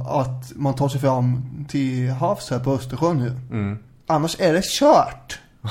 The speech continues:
Speaker 2: Ja,
Speaker 1: Om man inte vill
Speaker 2: verkligen.
Speaker 1: hugga sig fram genom vildmarken uppåt.
Speaker 2: Ja, det är,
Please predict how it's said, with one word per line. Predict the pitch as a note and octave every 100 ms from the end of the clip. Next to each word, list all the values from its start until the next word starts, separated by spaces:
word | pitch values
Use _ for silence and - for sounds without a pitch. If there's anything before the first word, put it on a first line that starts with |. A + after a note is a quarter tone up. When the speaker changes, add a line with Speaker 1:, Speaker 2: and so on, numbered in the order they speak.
| -
Speaker 2:
Ja, | B2+ -
Speaker 1:
Om | D#3
man | D#3 D3+
inte | D3
vill | C#3+
Speaker 2:
verkligen. | - F#3
Speaker 1:
hugga | C#3+ D3+
sig | D#3
fram | D3+ C#3+ C#3
genom | C#3+
vildmarken | C#3+ C#3 B2+ B2 B2+ C3+
uppåt. | B2+ C3+ - -
Speaker 2:
Ja, | -
det | G#2+ G2+ A2+ A2 G#2+
är, | G#2